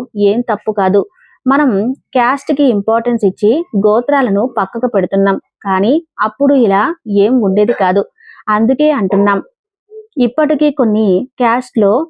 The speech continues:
మొత్తం క్యాస్ట్లు కూడా ఒకే గోత్రం ఉంటుంది. కాబట్టి క్యాస్ట్ చూడకుండా గోత్రం అడిగి వివాహం చేసుకోండి. ఒకే గోత్రం ఉన్నవారు అమ్మాయి కావచ్చు, అబ్బాయి కావచ్చు, పెళ్లి చేసుకుంటే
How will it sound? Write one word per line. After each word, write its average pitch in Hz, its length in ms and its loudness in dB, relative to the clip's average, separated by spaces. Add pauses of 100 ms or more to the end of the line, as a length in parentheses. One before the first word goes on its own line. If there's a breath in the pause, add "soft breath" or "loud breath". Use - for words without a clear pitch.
మొత్తం 220 520 0
క్యాస్ట్లు 214 480 -2
కూడా 208 260 0 (200)
ఒకే 208 340 0
గోత్రం 208 480 0
ఉంటుంది. 190 360 2 (240)
కాబట్టి 190 440 -2 (300)
క్యాస్ట్ 233 380 -2
చూడకుండా 190 500 0 (260)
గోత్రం 233 440 0 (120)
అడిగి 185 320 2 (480 soft breath)
వివాహం 233 400 2
చేసుకోండి. 196 540 0 (1000)
ఒకే 220 360 0
గోత్రం 254 460 0
ఉన్నవారు 190 440 2 (240)
అమ్మాయి 214 360 0
కావచ్చు, 220 500 0 (800)
అబ్బాయి 214 380 0
కావచ్చు, 190 460 0 (300)
పెళ్లి 214 260 0
చేసుకుంటే 214 560 0